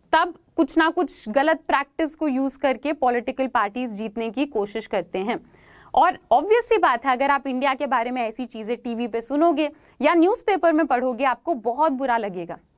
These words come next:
है ना, आपको सडनली लगेगा कि क्या चल रहा है हमारे देश में। पर, आ, इसमें एक अच्छी चीज़ ये है कि ये बहुत बड़े लार्ज स्केल में हमारे इंडिया में तो नहीं हो रही है,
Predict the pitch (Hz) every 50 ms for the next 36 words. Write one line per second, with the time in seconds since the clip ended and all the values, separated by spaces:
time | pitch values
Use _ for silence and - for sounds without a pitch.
0 | _ 247 294 403 427 - - 403 415 - 370 311 269 320 320 339 349 339 311 302
1 | 285 285 277 285 285 285 311 294 - - 311 302 294 - 277 247 233 226 226 220
2 | 220 220 208 202 190 196 180 180 170 170 - - 185 - - _ _ - - -
3 | - - - - - _ _ - 330 349 370 403 262 - - 247 240 240 233 -
4 | 277 285 - 359 403 427 - 359 330 285 - 403 415 415 - 403 415 403 302 262
5 | 311 330 370 359 349 392 440 - - 359 381 330 247 262 311 359 392 349 214 196
6 | 262 262 262 302 359 381 359 320 285 349 349 359 349 320 294 269 277 302 - -
7 | - 320 320 311 294 311 311 285 269 262 247 247 262 302 349 339 330 285 262 294
8 | 285 294 285 285 277 285 294 294 262 220 208 202 247 262 269 277 277 269 262 262
9 | 269 262 285 302